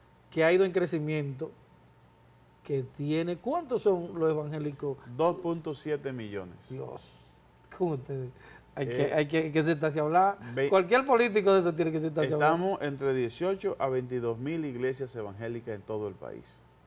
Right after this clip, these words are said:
Speaker 1: Veintidós mil iglesias.
Speaker 2: Veintidós mil.
Speaker 1: Y dos punto,
Speaker 2: Congregaciones.
Speaker 1: y dos punto
Speaker 2: Siete millones de evangélicos.
Speaker 1: ¿Y eso cuántos son adultos
Speaker 2: En
Speaker 1: de,
Speaker 2: todo el
Speaker 1: que
Speaker 2: territorio
Speaker 1: votan?
Speaker 2: nacional.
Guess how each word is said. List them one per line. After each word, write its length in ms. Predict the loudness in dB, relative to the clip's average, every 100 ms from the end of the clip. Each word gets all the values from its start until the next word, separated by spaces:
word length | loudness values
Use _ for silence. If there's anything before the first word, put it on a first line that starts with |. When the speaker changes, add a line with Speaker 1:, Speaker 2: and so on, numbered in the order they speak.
| _ -16 -2
Speaker 1:
Veintidós 640 | -2 0 -2 -2 -2 -6
mil 260 | -4 -4 -4
iglesias. 420 | -4 -4 -6 -8
Speaker 2:
Veintidós 140 | -8
mil. 200 | -12 -14 -16 -20 _ _ _ _
Speaker 1:
Y 40 | -4 0
dos 0 |
punto, 120 | 0
Speaker 2:
Congregaciones. 580 | 4 2 2 -4 -4 -4
Speaker 1:
y 100 | 0
dos 180 | 0 0
punto 500 | -2 -2 -2 -8 -8
Speaker 2:
Siete 440 | -12 -6 -6 -6 -10
millones 420 | -8 -8 -10 -16 -16 -10
de 80 |
evangélicos. 640 | -8 -10 -12 -14 -14 -18 -10
Speaker 1:
¿Y 80 | -8
eso 180 | -6 -2
cuántos 260 | -2 0 -2
son 120 | -2
adultos 340 | -2 -2 -4
Speaker 2:
En 60 | -4
Speaker 1:
de, 40 |
Speaker 2:
todo 120 | -2 -2
el 40 |
Speaker 1:
que 40 | -4
Speaker 2:
territorio 300 | -2 0 0
Speaker 1:
votan? 160 | -2 -4
Speaker 2:
nacional. 440 | -6 -2 -2 -2